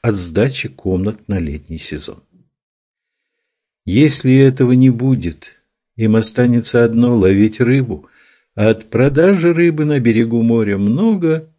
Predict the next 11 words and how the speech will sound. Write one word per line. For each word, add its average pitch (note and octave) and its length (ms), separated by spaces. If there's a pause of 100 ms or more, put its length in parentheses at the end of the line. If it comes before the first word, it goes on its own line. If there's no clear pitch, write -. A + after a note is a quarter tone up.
не A2+ 200
выручишь». F#2 720 (760)
«А F#2 120
что, - 580 (380)
разве F2 760
акул F#2+ 420
здесь D#2+ 340
раньше E2+ 580
не D2 140
бывало?» D#3+ 540 (840)
«Никогда. G#2+ 960